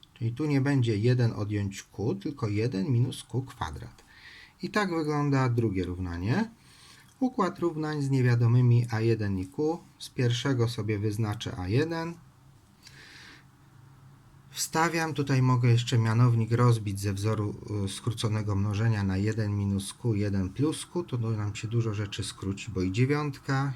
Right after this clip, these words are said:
i jeden minus Q. Zostaje tylko po stronie lewej Q przez jeden dodać Q, a tutaj jedna czwarta. I wychodzi nam Q równa się jedna trzecia. To jak najbardziej pasuje do dziedziny. Liczę A jeden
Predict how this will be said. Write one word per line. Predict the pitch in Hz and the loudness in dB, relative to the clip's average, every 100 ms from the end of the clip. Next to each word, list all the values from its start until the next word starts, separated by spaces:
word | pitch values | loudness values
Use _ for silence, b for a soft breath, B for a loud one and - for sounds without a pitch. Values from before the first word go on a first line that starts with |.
| - | -6
i | 110 | -2
jeden | 110 107 107 104 | -2 -2 -4 -2
minus | 95 95 - | -4 -4 -8
Q. | - 139 160 196 - B B B B B B B | -4 0 0 -2 -12 B B B B B B B
Zostaje | 131 123 120 123 123 | -4 -4 0 2 2
tylko | 117 113 117 113 | 2 0 0 -4
po | - 117 | -4 -6
stronie | - 117 110 | -2 0 0
lewej | 104 104 101 98 95 - | 0 -2 -2 -2 -4 -6
Q | 151 127 | 0 0
przez | - - 104 101 | -2 -6 -6 -2
jeden | 113 107 107 | 0 0 -2
dodać | 101 95 92 95 | -2 -2 -2 -6
Q, | - 175 220 226 | -6 -2 -2 -2
a | 143 | -6
tutaj | 139 156 156 143 | -4 -4 -2 2
jedna | 123 120 117 | 2 4 2
czwarta. | 117 - 80 76 - - - B B B B B | 0 -6 -10 -10 -14 -20 -20 B B B B B
I | 247 | -2
wychodzi | 214 180 170 156 147 | 0 0 0 0 0
nam | 135 131 | 2 0
Q | 120 147 | 0 2
równa | 135 123 117 | 2 2 2
się | 113 113 | 0 -2
jedna | 104 101 95 | -2 -4 -6
trzecia. | - - 82 - 156 | -6 -10 -8 -6 -6
To | 196 127 | -4 -2
jak | 113 113 | -2 0
najbardziej | 113 104 107 107 104 | -4 -2 -4 -2 -6
pasuje | 101 101 - 110 98 | -4 -8 -4 -4 -2
do | 95 | -4
dziedziny. | 92 92 - 82 110 196 196 - B B B B B B - - | -4 -6 -6 -6 -2 -2 -2 -12 B B B B B B -14 -4
Liczę | 185 196 - 123 104 107 - _ _ _ _ | 0 0 2 0 0 -4 -10 _ _ _ _
A | - 107 | -4 -2
jeden | 104 95 113 185 233 | 0 -2 -2 0 -2